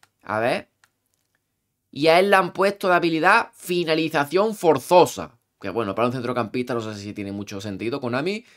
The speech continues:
Pero bueno, para un centrocampista ponle finalización forzosa, pff, rarete. Pero bueno, aquí tenéis a Mateus Jesús. Seguramente, a ver, son cuarenta y dos niveles, se quedará bien, <laughs> obviamente. Lo que pasa es que es inconsistente.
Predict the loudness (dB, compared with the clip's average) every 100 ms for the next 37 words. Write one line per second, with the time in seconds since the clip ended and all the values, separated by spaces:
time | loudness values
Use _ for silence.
0 | _ -8 -2 -2 -4 _ _ -14 -6 -6
1 | -6 -6 -6 -4 -6 -6 -4 -6 -6 -8
2 | -8 -6 -8 -6 -8 -8 -10 -14 -20 _
3 | _ -6 -2 -2 -2 -6 _ _ _ _
4 | _ _ _ 4 6 2 0 -6 -4 -2
5 | -2 -2 0 -2 -2 -8 -8 -10 _ _
6 | _ _ _ _ -2 0 2 2 0 0
7 | -2 -2 -6 _ _ _ 0 0 0 -4
8 | 0 0 2 0 0 0 0 0 -2 2
9 | 2 2 0 -6 -12 -12 -10 -8 -8 -10
10 | -16 _ _ _ _ -6 -2 -2 -2 -2
11 | -2 -2 -4 -4 -10 -10 -12 -12 -16